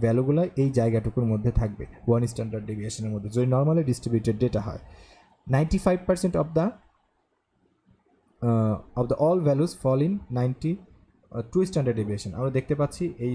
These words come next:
uh, two standard deviation মানে হচ্ছে ninety-five percent of data। হ্যাঁ, তারপরে নাইনটি নাইন পয়েন্ট সেভেন পার্সেন্ট হচ্ছে থ্রি স্ট্যান্ডার্ড ডেভিয়েশন, ডেভিয়েশন হবে, যেটা এখানে বলা আছে নাইনটি, নাইনটি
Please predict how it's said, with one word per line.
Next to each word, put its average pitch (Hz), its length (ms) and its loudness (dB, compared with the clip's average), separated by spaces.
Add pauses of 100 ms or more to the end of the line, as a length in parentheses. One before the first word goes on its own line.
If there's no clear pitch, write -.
(240)
uh, 110 180 0
two 139 160 -2
standard 143 320 -2
deviation 127 380 -2
মানে 123 100 -2
হচ্ছে 156 160 -4 (100)
ninety-five 143 480 0
percent 135 300 -2
of 107 40 -2 (100)
data। 101 200 -4 (460)
হ্যাঁ, 202 140 -2 (540)
তারপরে 143 300 0 (140)
নাইনটি 143 300 0
নাইন 170 200 2
পয়েন্ট 185 220 2
সেভেন 156 220 2
পার্সেন্ট 151 260 -2
হচ্ছে 190 220 -4
থ্রি 160 200 0
স্ট্যান্ডার্ড 120 380 -2
ডেভিয়েশন, 110 360 -4 (840)
ডেভিয়েশন 120 440 2
হবে, 101 160 -4 (260)
যেটা 117 220 -2
এখানে 120 260 -4
বলা 120 200 2
আছে 120 160 -6
নাইনটি, 127 300 -2 (500)
নাইনটি 123 200 2